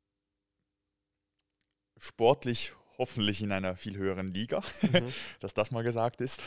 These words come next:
Speaker 2: Wie heißt der Verein? Hau mal raus hier.
Speaker 1: Äh, Towers Hockey Club.
Speaker 2: Towers Hockey Club, wir müssen supporten. Habt ihr Instagram?
Speaker 1: Natürlich.
Speaker 2: Echt? Wie,
Speaker 1: Ja.
Speaker 2: wie heißt der Handle?
Speaker 1: Äh, Towers Bindestrich H K.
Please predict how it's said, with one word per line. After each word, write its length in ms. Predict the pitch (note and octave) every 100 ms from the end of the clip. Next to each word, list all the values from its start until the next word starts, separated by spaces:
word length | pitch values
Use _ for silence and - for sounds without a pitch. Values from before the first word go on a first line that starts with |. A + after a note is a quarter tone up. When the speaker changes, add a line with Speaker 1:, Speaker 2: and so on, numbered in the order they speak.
| -
Speaker 2:
Wie 160 | D3 C#3
heißt 260 | E3 -
der 100 | A#2+
Verein? 380 | - - G2+ G#2+
Hau 120 | C3
mal 120 | B2+
raus 280 | A2 B2+ B2
hier. 160 | - G#2
Speaker 1:
Äh, 180 | G2+ G2 -
Towers 420 | B2 C3 B2 -
Hockey 280 | C3+ - B2
Club. 360 | - F2 - - _ _ _ _ _ _
Speaker 2:
Towers 400 | C#3+ C3+ C#3+ -
Hockey 280 | D3+ - D3
Club, 280 | - C#3+ C3
wir 80 |
müssen 220 | B2+ C3 B2
supporten. 320 | - A2+ A#2+
Habt 160 | -
ihr 80 | D#3+
Instagram? 580 | D#3+ - F3 E3 E3+ G3
Speaker 1:
Natürlich. 680 | - F2+ G#2 A2 F#2+ - - _
Speaker 2:
Echt? 300 | B2+ D#3 - A#2+
Wie, 80 | A#2
Speaker 1:
Ja. 180 | G2 B2
Speaker 2:
wie 100 | B2+
heißt 240 | C3+ -
der 100 | C#3
Handle? 420 | C#3+ C#3+ D3+ D#3+ _ -
Speaker 1:
Äh, 260 | G2 G2 G2
Towers 460 | - A2 A#2+ A2+ -
Bindestrich 680 | G#2 G2+ G#2+ - G2+ - G#2
H 140 | G2
K. 340 | - F#2+ F#2+